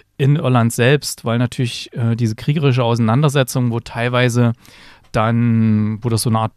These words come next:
Bruder-, Bruderkrieg geworden ist, wo dann plötzlich, ähm,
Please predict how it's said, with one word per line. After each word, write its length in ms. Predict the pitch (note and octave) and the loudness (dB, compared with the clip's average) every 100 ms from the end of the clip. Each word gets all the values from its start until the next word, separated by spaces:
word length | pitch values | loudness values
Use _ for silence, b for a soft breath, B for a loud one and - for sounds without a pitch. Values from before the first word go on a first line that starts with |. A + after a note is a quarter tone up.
| _ | _
Bruder-, 480 | - D#3 C#3+ A#2+ A#2 - | -6 0 2 2 0 -2
Bruderkrieg 580 | E3 E3+ B2 - C3+ | -2 0 -2 -4 -6
geworden 380 | - A2+ A#2+ B2 | -4 -2 -2 0
ist, 280 | A#2 A#2 - | -2 -2 -2
wo 100 | A#2+ | 0
dann 240 | A#2 A2+ | 0 0
plötzlich, 640 | A2 B2 - B2 A#2 - - B B B B B - | 0 -2 -2 0 0 0 -12 B B B B B -6
ähm, 840 | A#2+ A2 A2+ A2 G#2+ G#2+ A2 G#2+ | -2 2 2 2 0 0 -2 -2